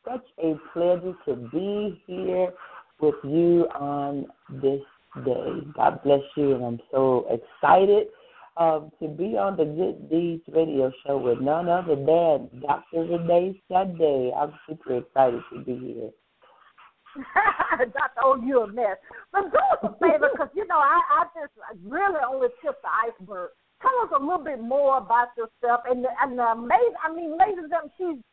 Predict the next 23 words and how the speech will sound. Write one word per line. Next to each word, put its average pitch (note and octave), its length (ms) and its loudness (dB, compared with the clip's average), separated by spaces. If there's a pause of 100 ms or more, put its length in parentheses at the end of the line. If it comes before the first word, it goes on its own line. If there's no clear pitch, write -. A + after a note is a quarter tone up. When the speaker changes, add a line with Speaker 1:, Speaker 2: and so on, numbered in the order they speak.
Speaker 2:
international, C4+ 920 -6
just B3 180 -6
like A3 180 -2
we A3 220 -12
said, A3+ 160 -2 (260)
the A#3+ 100 4 (100)
global C#4+ 680 6
effect - 300 -4 (200)
and B3 140 0
the A#3 60 2 (100)
things D#4+ 260 -6 (140)
that A#3+ 180 -6
actually B3+ 440 -2
God B3+ 240 4
has A3+ 100 -6 (120)
put E4 160 -6
in D#4 140 -10
her, C#4+ 360 2
that G#3 120 -6 (120)
she D4 180 -12
actually B3 420 -6
is G3 60 -10 (240)
really D4 260 2